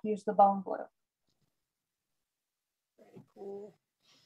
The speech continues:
Speaker 2: More, more fun color and dye and pigment and just cool, cool facts, cool facts. Okay, last and certainly not least is Master Millicent Weber, who is, uh, perhaps one of the most diverse art scientists I know.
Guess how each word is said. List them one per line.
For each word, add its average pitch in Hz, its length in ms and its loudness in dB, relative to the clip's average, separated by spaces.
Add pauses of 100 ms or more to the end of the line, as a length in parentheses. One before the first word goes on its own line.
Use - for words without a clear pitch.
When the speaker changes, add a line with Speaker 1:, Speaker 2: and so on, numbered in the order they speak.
(300)
Speaker 2:
More, 247 300 8
more 247 360 6
fun 214 340 8
color 208 400 6
and 202 240 0
dye 202 280 6
and 185 220 2
pigment 202 360 8
and 196 340 0
just - 500 -6 (160)
cool, - 400 4
cool 302 280 -4
facts, - 380 -12
cool 240 160 -2
facts. - 240 -2
Okay, - 300 4 (180)
last 277 420 10
and 262 180 8
certainly 330 720 6
not 233 340 10
least 202 460 4 (640)
is 240 180 10
Master 226 360 10
Millicent 214 360 8
Weber, 220 320 8 (360)
who 262 280 8
is, 233 400 12
uh, 220 160 4
perhaps 330 480 0
one 302 120 4
of 240 100 6
the 240 100 10
most 233 320 10
diverse 254 800 4 (180)
art 226 240 6
scientists 214 880 4
I 202 140 6
know. 202 340 4